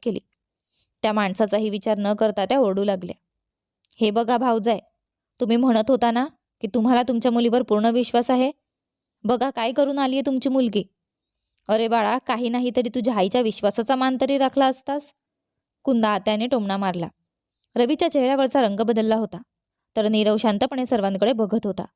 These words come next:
त्याने घराची नंबर प्लेट आणि घरातल्या सगळ्या लोकांकडे एक नजर टाकली आणि गाडीकडे वळला.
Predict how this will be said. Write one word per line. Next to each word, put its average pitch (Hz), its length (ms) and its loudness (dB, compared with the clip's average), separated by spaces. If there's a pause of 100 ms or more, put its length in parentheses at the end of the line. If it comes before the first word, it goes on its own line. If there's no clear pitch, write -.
(500)
त्याने 208 220 0
घराची 214 340 0
नंबर 208 300 2
प्लेट 226 300 0
आणि 214 180 -4
घरातल्या 202 320 -2
सगळ्या 208 260 0
लोकांकडे 214 480 -2
एक 233 120 0
नजर 214 260 0
टाकली 214 340 -6 (500)
आणि 247 140 0
गाडीकडे 247 460 0
वळला. 190 260 -2